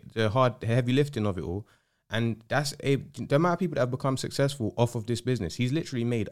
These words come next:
untold amounts of millionaires, untold amounts of, um, he's, he's supporting so many families. He's done so much and he's paying taxes. Anyone who's successful, anyone who's, um, who's accumulated that amount of money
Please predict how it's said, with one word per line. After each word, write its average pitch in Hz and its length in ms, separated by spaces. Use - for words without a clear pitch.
untold 131 400
amounts 113 300
of 101 60
millionaires, 90 600
untold 135 420
amounts 117 360
of, 95 240
um, 95 420
he's, 104 240
he's 107 160
supporting 110 320
so 123 180
many 135 180
families. 95 560
He's 107 140
done 135 220
so 131 300
much 127 420
and 123 340
he's 113 160
paying 123 300
taxes. 117 500
Anyone 151 380
who's 143 180
successful, 131 680
anyone 143 340
who's, 127 320
um, 107 460
who's 98 240
accumulated 110 640
that 98 160
amount 101 240
of 90 60
money 104 360